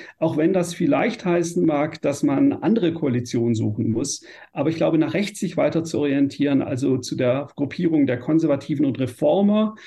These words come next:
wie sie heißen, von denen eben die Frau Meloni die Präsidentin ist auf der europäischen Ebene, wo die pis-Partei, Fox in Italien und eben die Fratelli, aber auch die Schwedendemokraten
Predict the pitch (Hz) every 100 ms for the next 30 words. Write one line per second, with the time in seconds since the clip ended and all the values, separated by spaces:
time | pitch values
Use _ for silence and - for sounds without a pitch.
0 | - - 160 165 160 156 165 - 160 156
1 | 135 131 135 135 131 135 135 - 131 127
2 | 123 147 147 139 110 127 123 110 165 208
3 | 220 170 170 147 160 151 143 - 139 139
4 | 147 - 139 139 139 156 - - - 113
5 | 117 - 226 - 156 156 151 143 143 151
6 | - 185 - - - 147 135 147 139 165
7 | 165 160 - - 147 165 147 151 143 139
8 | 147 160 185 170 135 123 - 127 151 202
9 | 175 135 123 - 123 123 143 147